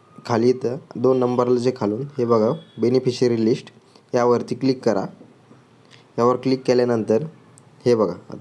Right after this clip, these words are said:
तुम्हाला थोडं झूम करून दाखवतो. इथे काय आहे, सर्वात पहिले स्टेट येतं, तिथं स्टेट निवडायचं आहे, स्टेट म्हणजे राज्य.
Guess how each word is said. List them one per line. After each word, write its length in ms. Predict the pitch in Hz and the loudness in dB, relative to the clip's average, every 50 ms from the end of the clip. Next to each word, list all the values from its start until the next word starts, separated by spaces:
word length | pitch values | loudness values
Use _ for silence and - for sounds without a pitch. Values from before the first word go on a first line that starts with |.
| - | -8
तुम्हाला 180 | - 117 117 113 117 | -4 -2 -2 0 0
थोडं 160 | 117 113 113 | 0 0 0
झूम 220 | 113 113 113 117 | 0 0 -2 0
करून 260 | 113 - 117 117 117 | 0 0 0 0 2
दाखवतो. 460 | 117 113 107 104 107 98 95 107 - - - - - - - _ _ _ _ - _ _ - - - _ _ _ - _ _ - | 0 0 0 0 -2 -2 -2 -2 -4 -6 -10 -18 -20 -20 -20 _ _ _ _ -20 _ _ -20 -20 -20 _ _ _ -20 _ _ -2
इथे 220 | - 127 120 127 | -2 0 0 0
काय 220 | 120 127 117 113 | 0 2 2 2
आहे, 120 | 127 143 - | 0 0 -4
सर्वात 360 | - - - 117 113 117 120 | -8 -4 -2 0 2 2 0
पहिले 300 | 117 - - 123 123 123 | 2 2 2 2 2 2
स्टेट 380 | 120 - - - 135 123 - 113 | -2 -2 0 0 0 2 2 2
येतं, 200 | 104 85 - 82 80 - - _ _ _ _ _ _ - - _ _ _ _ _ _ _ _ _ _ _ _ - - _ - | 0 2 -2 -6 -8 -10 -16 _ _ _ _ _ _ -20 -20 _ _ _ _ _ _ _ _ _ _ _ _ -20 -20 _ -6
तिथं 160 | 120 113 135 | -2 -2 -2
स्टेट 340 | 120 - - 131 131 131 135 | -2 0 2 2 2 2 2
निवडायचं 420 | 131 120 117 110 117 117 113 - | 2 4 4 4 4 2 2 2
आहे, 100 | 110 110 | 2 2
स्टेट 260 | 110 - - 139 127 | 0 0 -2 -2 0
म्हणजे 260 | 123 113 110 117 120 117 | 0 0 2 4 4 4
राज्य. 300 | 107 101 98 92 95 | 2 0 -2 -4 -8